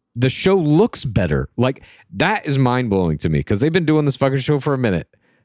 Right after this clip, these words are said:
Twenty whatever years, you know what I mean? And they just, it, it felt like for a while they were dialing it in. The season doesn't feel like that, even visually. Like, this shit is stunning.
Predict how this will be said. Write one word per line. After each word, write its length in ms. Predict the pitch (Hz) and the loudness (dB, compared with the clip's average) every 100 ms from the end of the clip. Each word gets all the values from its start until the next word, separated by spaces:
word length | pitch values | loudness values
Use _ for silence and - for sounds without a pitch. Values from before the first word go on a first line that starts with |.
| _ | _
Twenty 280 | - 139 143 | 0 2 4
whatever 360 | 127 135 135 139 | 2 2 2 2
years, 380 | 120 123 101 101 | 2 4 2 2
you 80 | |
know 140 | 117 131 | 2 4
what 100 | 143 | 2
I 40 | |
mean? 220 | 139 156 147 - - - | 2 0 -2 -14 -20 -4
And 140 | 104 | 0
they 80 | 139 | 2
just, 300 | 147 156 - - - - | 2 -4 -8 -16 -16 -4
it, 220 | 120 101 | -4 0
it 120 | 117 | -2
felt 260 | 95 170 165 | 0 0 2
like 160 | 160 | 2
for 140 | 143 156 | 2 2
a 40 | |
while 280 | 120 131 143 | 4 2 2
they 80 | 127 | 2
were 100 | 107 | 0
dialing 420 | 98 117 127 120 | 0 0 0 0
it 80 | 120 | 0
in. 220 | 131 73 - | 0 -2 -4
The 80 | |
season 340 | 123 185 185 190 | 0 0 0 0
doesn't 300 | 139 139 156 | 0 -2 -4
feel 200 | - 170 | 0 0
like 160 | 165 - | 0 0
that, 200 | 85 - | -4 0
even 280 | 110 135 135 | 0 0 2
visually. 460 | 156 165 165 123 | 2 2 2 2
Like, 240 | 87 110 - | 2 -2 0
this 120 | 139 | -4
shit 180 | - 151 | 0 0
is 120 | 120 | 0
stunning. 540 | - - 143 180 82 | -4 -4 -4 -2 -6